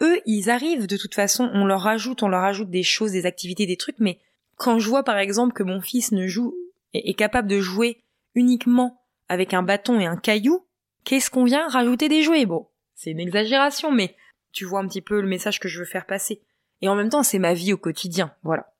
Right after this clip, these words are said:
Après, j'ai pas une grande expérience sur un changement de mode de vie, de mode de vie, pardon,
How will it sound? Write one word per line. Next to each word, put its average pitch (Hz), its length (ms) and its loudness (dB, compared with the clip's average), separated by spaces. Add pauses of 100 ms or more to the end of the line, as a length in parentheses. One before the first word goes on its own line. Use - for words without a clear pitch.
(120)
Après, 202 360 0
j'ai 175 200 0
pas 202 400 0 (400)
une 196 120 0
grande 196 240 2
expérience 208 560 2
sur - 240 -2
un 160 640 -2
changement 190 520 2
de 170 100 -2
mode 175 200 0
de 175 100 0
vie, 208 420 -2
de 165 160 -4
mode 180 180 0
de 175 100 -2
vie, 185 180 -4
pardon, 175 340 -2